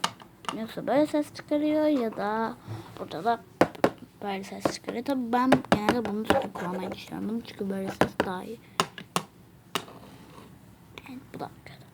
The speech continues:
Ama olsun. Şimdilik siz bunun kanatlarını böyle bilin ama böyle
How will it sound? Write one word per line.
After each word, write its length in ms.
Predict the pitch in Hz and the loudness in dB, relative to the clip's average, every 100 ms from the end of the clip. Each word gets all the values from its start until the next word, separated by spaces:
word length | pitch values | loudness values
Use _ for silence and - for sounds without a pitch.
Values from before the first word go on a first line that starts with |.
| - | 2
Ama 180 | 262 302 | 6 8
olsun. 340 | - - - - - - - - - - - - - - - - - - - | 6 6 -12 -16 -20 -18 -12 -8 -8 -10 -14 -16 -16 -18 -18 -14 -12 -12 -10
Şimdilik 960 | - 277 277 277 285 - - - - - - | 2 4 6 6 2 -2 -6 -6 -4 -2 -2
siz 240 | - 370 330 | -2 2 4
bunun 200 | 254 262 | 4 6
kanatlarını 580 | 302 262 226 269 269 | 6 6 8 8 8
böyle 340 | 208 208 196 185 | 6 4 4 2
bilin 720 | 202 226 269 285 285 277 285 | 6 8 8 10 10 10 6
ama 440 | - 214 208 208 208 - | 4 8 10 10 6 0
böyle 380 | 269 277 262 | 4 6 6